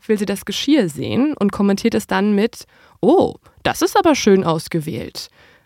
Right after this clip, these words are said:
Was sie im Moment nicht weiß, sie selber hat es mit ihren Freundinnen nach langer Inspektion gekauft.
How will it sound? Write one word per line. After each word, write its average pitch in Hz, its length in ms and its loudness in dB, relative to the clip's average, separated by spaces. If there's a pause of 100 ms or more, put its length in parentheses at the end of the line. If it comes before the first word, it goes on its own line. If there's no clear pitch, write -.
(120)
Was 185 180 -4
sie 202 60 -2
im 185 80 2
Moment 175 340 0
nicht 165 180 -10
weiß, 185 500 -4 (180)
sie 190 380 -2
selber 170 520 0
hat 170 140 -4
es - 160 -8
mit 165 160 -4
ihren 165 240 -2
Freundinnen 180 720 -2
nach 160 240 -8
langer 170 400 -4
Inspektion 165 760 -10
gekauft. - 840 -16